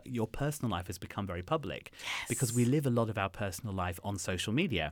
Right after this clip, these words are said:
Speaker 2: Yes.
Speaker 1: We're showing our family photographs on Facebook. We're
Speaker 2: Mm.
Speaker 1: kind of snapping our food on Instagram.
Speaker 2: Yeah.
Speaker 1: We're doing a whole load of things. We're making our personal life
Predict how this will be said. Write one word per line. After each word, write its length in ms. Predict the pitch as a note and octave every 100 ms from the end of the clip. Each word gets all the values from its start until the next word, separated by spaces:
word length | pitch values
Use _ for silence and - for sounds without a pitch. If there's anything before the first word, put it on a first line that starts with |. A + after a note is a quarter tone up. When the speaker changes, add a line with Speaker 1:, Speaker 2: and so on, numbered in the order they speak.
| -
Speaker 2:
Yes. 400 | - E3 E3 D#3+
Speaker 1:
We're 380 | A2+ G#2 G#2 G#2 -
showing 640 | - - A2 G#2+ G#2+ G#2+ -
our 420 | F#2 F#2 F#2+ F#2
family 460 | - G2+ G#2 G2 F#2
photographs 800 | G2+ G2 F#2+ G2 F#2+ F#2 -
on 140 | F#2 F2+
Facebook. 800 | - G2 - - F2+ F2 - -
We're 240 | F#2+ F#2
Speaker 2:
Mm. 100 | E2+
Speaker 1:
kind 140 | D#2+ F#2+
of 220 | F2 D#2+ - - -
snapping 560 | - - F#2+ - -
our 140 | F2 F#2
food 560 | - C3+ A#2+ A2+ A2
on 100 | G#2
Instagram. 840 | F#2+ A2 - - - G2+ G2 F#2+ F#2+ -
Speaker 2:
Yeah. 180 | E3+ D#3+
Speaker 1:
We're 80 | C3
doing 220 | A#2+ A2+
a 40 | G#2
whole 280 | D3 D#3
load 160 | C#3 A#2+
of 80 | A#2
things. 180 | A#2 G2
We're 120 | F#2
making 520 | G2+ A2+ A#2 - G2
our 200 | - E2+
personal 500 | - F#2+ F2+ - F2+
life 320 | E2+ D#2 D#2